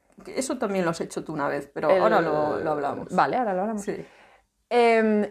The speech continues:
Speaker 2: y que te diga, "No, no, es que ahora viene mi marido, mi primo, quien sea,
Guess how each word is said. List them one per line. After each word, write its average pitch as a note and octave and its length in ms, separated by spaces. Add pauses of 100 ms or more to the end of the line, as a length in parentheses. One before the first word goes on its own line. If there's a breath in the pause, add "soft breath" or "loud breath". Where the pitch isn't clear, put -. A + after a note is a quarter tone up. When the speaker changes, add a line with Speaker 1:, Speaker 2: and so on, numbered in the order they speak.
Speaker 2:
y A3 260
que G#3+ 120
te G#3 120
diga, G3+ 220
"No, C#4+ 140
no, D#4+ 180
es A#3 140
que F4 100
ahora E4+ 160
viene D4 420
mi F#3+ 140
marido, A#3 420
mi A#3 140
primo, A#3+ 300
quien A#3+ 160
sea, C#4 340